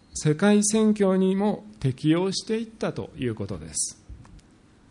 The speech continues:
使徒たちは限りある人生の時間と労力を少しも無駄にしないよう、少しでも有効に用いて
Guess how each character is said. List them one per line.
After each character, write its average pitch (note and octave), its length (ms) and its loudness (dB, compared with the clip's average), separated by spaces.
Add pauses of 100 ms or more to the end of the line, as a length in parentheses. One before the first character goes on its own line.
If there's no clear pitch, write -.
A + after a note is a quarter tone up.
(1300)
使 - 140 -2
徒 G3 80 4
た D#3+ 140 6
ち D#3 160 0
は F#3+ 280 2 (100)
限 F3 340 6
り G#3+ 220 10
あ A3+ 120 10
る E3+ 280 4 (380)
人 G3+ 300 10
生 E3+ 300 6
の E3 320 6
時 D3+ 200 4
間 F#3+ 300 6
と F#3+ 200 4
労 G3+ 200 8
力 F#3 340 4
を - 280 0
少 - 320 4
し A3+ 180 4
も G#3+ 200 8
無 E3 180 6
駄 G3+ 140 8
に G#3 140 8
し - 180 4
な F#3+ 160 10
い G3 80 10
よ G3 140 8
う、 - 120 -2 (1300)
少 C4 120 4
し B3+ 180 2
で A3 100 6
も A3+ 180 8
有 F3 320 8
効 G#3+ 220 6
に A3 100 6
用 A3 160 6
い G#3+ 60 6
て A3 480 0